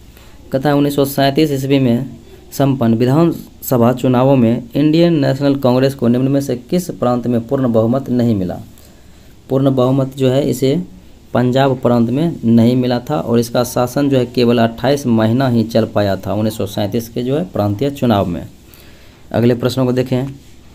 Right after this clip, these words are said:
कहता है, किस बात ने गांधी जी को फरवरी उन्नीस सौ बाईस में सविनय अवज्ञा आंदोलन स्थगित करने के पर बाध्य किया?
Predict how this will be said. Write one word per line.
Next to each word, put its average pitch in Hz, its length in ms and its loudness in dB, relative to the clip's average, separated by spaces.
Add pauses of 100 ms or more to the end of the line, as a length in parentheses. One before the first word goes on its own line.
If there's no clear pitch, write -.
(920)
कहता 131 220 2
है, 117 320 0 (500)
किस 185 340 2 (760)
बात 123 380 2
ने 123 280 0 (680)
गांधी 127 300 2
जी 131 140 2
को 117 340 0 (160)
फरवरी 135 340 2
उन्नीस 135 240 0
सौ 131 80 2
बाईस 117 340 2
में 120 120 2
सविनय 135 500 0
अवज्ञा 127 500 0
आंदोलन 120 460 2 (880)
स्थगित - 340 -2
करने 123 340 0 (440)
के 131 280 2 (300)
पर 120 240 -2
बाध्य 113 320 0
किया? - 260 -6